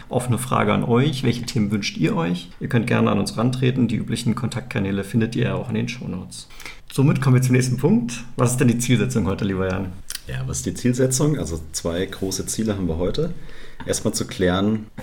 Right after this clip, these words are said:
Speaker 2: warum lohnt sich's eigentlich, für unsere Kunden relevant zu sein? Und dann im zweiten Schritt auch drüber zu sprechen, wie tun wir das? Und darüber hinaus darauf einzugehen, wie uns Struktur, Prozess, sowas wie Value Proposition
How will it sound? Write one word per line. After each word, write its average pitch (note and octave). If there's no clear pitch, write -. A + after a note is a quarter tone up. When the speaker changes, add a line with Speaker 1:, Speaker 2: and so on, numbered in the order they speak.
Speaker 2:
warum G#2
lohnt G#2+
sich's C3
eigentlich, B2
für -
unsere F#2+
Kunden A#2+
relevant F2+
zu B2+
sein? B2+
Und F#2+
dann F#2
im F#2+
zweiten F#2
Schritt G2+
auch F#2
drüber G2
zu -
sprechen, G2+
wie F2+
tun C3+
wir C#3
das? E3
Und G2+
darüber G2+
hinaus G2
darauf F#2
einzugehen, F#2+
wie F#2
uns F#2
Struktur, B2
Prozess, -
sowas F#2+
wie F2
Value G#2
Proposition B2